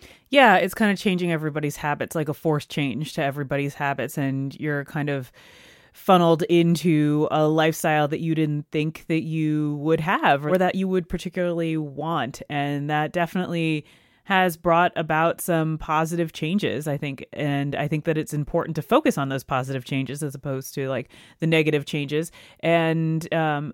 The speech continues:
I think, uh, art and making and crafting, it's, it's all part of it. I mean, I feel like we're seeing this giant uptick in a lot of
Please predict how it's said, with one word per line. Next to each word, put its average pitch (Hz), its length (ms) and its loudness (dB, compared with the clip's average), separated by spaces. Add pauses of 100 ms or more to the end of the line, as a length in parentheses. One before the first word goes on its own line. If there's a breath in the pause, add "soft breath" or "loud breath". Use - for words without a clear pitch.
(120)
I 160 100 2
think, 156 240 -2
uh, 147 180 -2
art 147 280 0
and 151 160 0
making 143 400 -2
and 135 420 -6
crafting, 170 800 2 (360 loud breath)
it's, - 440 -2
it's 180 180 2
all 160 520 6
part 185 280 2
of 180 120 0
it. - 100 -4
I 151 60 2
mean, 170 140 6
I 170 80 6
feel 233 240 4
like 226 180 4
we're 151 100 0
seeing 156 560 0
this 143 400 -4 (480 soft breath)
giant 185 560 2
uptick 156 500 -2
in 151 140 -2
a 143 80 -2
lot 156 220 0
of 147 420 0